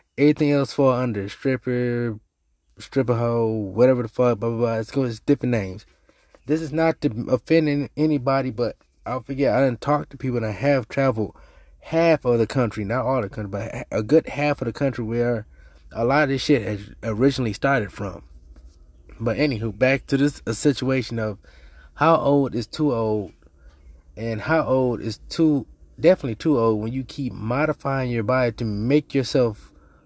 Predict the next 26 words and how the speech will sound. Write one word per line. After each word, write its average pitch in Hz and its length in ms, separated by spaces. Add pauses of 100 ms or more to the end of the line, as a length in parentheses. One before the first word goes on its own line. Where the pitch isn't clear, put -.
(120)
look, 113 720 (120)
you 127 360 (160)
think 214 320
you 127 180
look 156 320
young 113 320 (140)
to 139 180
the 117 100
audience 120 440
that 110 160
you 107 80
have 107 240
around 107 340
you. 101 180 (1400)
As 123 300
in, 98 320 (500)
I'm 120 100
gonna 110 100
say 123 200
this 107 280 (880)
before. 113 440 (1800)
How 180 260
old 170 320
is 110 100
too 156 240
old 113 380